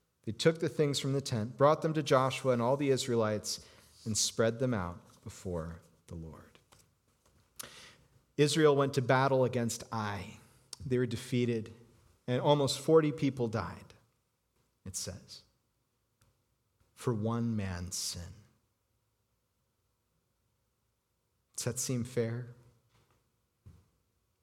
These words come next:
Too bad. Let me tell you first, too bad. Not because I think, "Oh yeah, that's totally fair," because I, I completely get it, but because our conscience needs to bow before God.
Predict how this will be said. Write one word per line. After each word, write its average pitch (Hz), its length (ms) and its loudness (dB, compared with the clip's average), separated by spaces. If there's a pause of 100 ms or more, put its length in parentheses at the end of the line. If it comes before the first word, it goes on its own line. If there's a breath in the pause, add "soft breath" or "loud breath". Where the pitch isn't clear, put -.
(960)
Too - 120 -2
bad. 104 240 -4 (960 loud breath)
Let 165 80 4
me 190 80 6
tell 196 160 6
you 165 80 6
first, 165 300 2
too 151 100 -2
bad. 117 440 -4 (800 loud breath)
Not 165 160 6
because 151 600 4
I 143 80 6
think, 156 260 2
"Oh 208 120 12
yeah, 202 160 12
that's 160 200 6
totally 156 400 6
fair," 113 480 -2 (340 loud breath)
because 147 200 4
I, 156 220 6
I 151 40 6
completely 151 480 2
get 135 220 4
it, 147 220 0 (1500 loud breath)
but 135 120 2
because 139 420 2
our 139 200 2
conscience 131 640 -2
needs 117 260 0
to 113 80 -4
bow 101 260 -4
before 101 340 -8
God. 87 380 -8